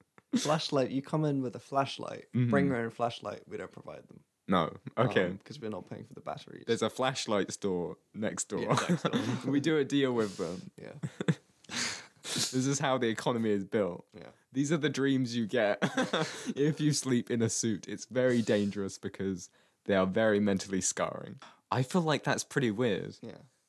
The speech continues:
Speaker 2: But can we make it just one step forward? Uh, you can only do it on Halloween.
Speaker 1: Yeah, only Halloween.
Speaker 2: You can only buy jump-, and it's also the beginning of autumn.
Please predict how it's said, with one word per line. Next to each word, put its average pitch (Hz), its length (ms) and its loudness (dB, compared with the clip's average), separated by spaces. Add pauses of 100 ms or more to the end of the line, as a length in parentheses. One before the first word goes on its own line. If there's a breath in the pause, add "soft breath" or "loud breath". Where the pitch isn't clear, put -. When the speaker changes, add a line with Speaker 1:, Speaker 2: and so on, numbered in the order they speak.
(120)
Speaker 2:
But - 200 -2
can 147 240 2
we 147 100 4
make 127 340 0
it 107 160 2 (120)
just 123 220 -4
one 131 180 2
step - 280 0
forward? 90 480 -4 (420)
Uh, 104 180 2
you 117 120 0
can 135 140 -2
only 131 180 2
do 120 140 2
it 92 40 2
on 98 100 0
Halloween. 95 520 -2 (240)
Speaker 1:
Yeah, - 220 -6 (280)
only 117 200 -8
Halloween. - 340 -16 (240)
Speaker 2:
You 120 100 2
can 127 140 2
only 135 260 4
buy 123 220 4
jump-, 113 240 0 (160)
and 175 120 4
it's 190 140 2
also 185 360 4
the 117 120 0
beginning 117 360 2
of 107 100 0
autumn. 107 380 0